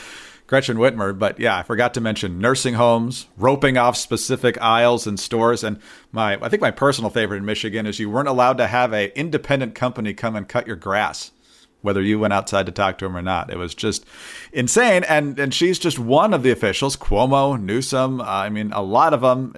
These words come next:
even further down at the local level, who, Jim, was pretty obvious, relished the power grabs that they were doing over this. And, uh, there needs to be a reckoning over it. And I don't think it's coming because at this point in our politics, nobody's gonna ever admit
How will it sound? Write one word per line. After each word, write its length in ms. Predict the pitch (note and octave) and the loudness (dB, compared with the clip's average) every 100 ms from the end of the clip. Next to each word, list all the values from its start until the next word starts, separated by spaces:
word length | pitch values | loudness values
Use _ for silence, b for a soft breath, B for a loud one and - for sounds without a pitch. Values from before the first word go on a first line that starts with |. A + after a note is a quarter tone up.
| F2+ | -8
even 380 | A2+ B2 A#2 | -8 -6 -8
further 340 | G#2+ B2+ C3 B2 | -4 -2 0 2
down 220 | A#2 B2+ | 2 2
at 80 | A#2+ | 0
the 100 | A2+ | 0
local 320 | A#2+ D3 B2+ | 0 2 0
level, 360 | A2+ A2 A2+ B B B B B _ _ | 2 2 0 B B B B B _ _
who, 120 | C#3 | -2
Jim, 200 | C#3 F3 | 2 2
was 140 | D3 C3 | 0 -2
pretty 280 | - G#3+ | 0 0
obvious, 480 | D3 D#3 C#3+ B2+ - - | 4 4 4 2 0 -8
relished 1120 | G2+ G2 A2 C3+ D3+ E3 D#3 G#2+ - - - | -12 -6 0 2 4 2 0 -4 -6 -12 -10
the 100 | A#2 | -8
power 440 | - B2+ C3+ C3 | -2 2 4 2
grabs 480 | G#2 A2+ G#2+ F#2+ F#2 | 2 2 2 0 -4
that 160 | G#2+ - | -8 -2
they 160 | G#2+ | 0
were 120 | G2+ F#2 | 0 -2
doing 380 | G#2+ A2+ A2+ | 0 0 0
over 260 | F#2+ F2+ F2+ | -2 -4 -6
this. 400 | E2+ D#2+ D#2+ - | -6 -8 -8 -12
And, 420 | - G2 F#2 F2+ | -8 -6 -6 -4
uh, 300 | F#2 F2+ F2+ F2+ - | 0 0 -2 -6 -8
there 120 | G#2+ | -6
needs 220 | C#3+ D3+ | -6 -6
to 80 | D3 | -4
be 160 | C#3+ | 0
a 100 | D3+ | 2
reckoning 440 | C3+ D3+ - F2+ F2 | 2 2 0 -8 -10
over 260 | F2 F2+ | -10 -6
it. 120 | F2 - | -6 -6
And 180 | F#2+ F#2 | -8 -4
I 100 | F#2 | -2
don't 220 | A2 A2 | -2 -4
think 140 | A#2+ | -6
it's 120 | G2+ - | -6 -2
coming 300 | C3 B2+ G#2 | 0 0 -2
because 400 | G2+ A2 G#2 G#2 | -2 0 0 0
at 100 | F#2+ | 0
this 160 | C3+ | -2
point 200 | - B2 | 2 0
in 40 | A#2 | 0
our 60 | |
politics, 560 | G#2 A#2+ A#2 A#2+ A#2 - b b | 0 0 2 2 -2 -4 b b
nobody's 600 | F2 E2 G2 D#3+ A#2+ G#2+ | -16 -4 0 2 0 -2
gonna 240 | G#2+ G#2+ G2 | -4 -4 0
ever 220 | C3+ A#2+ | -2 0
admit 400 | G2 F2+ G2+ G#2 | -4 -4 -6 -6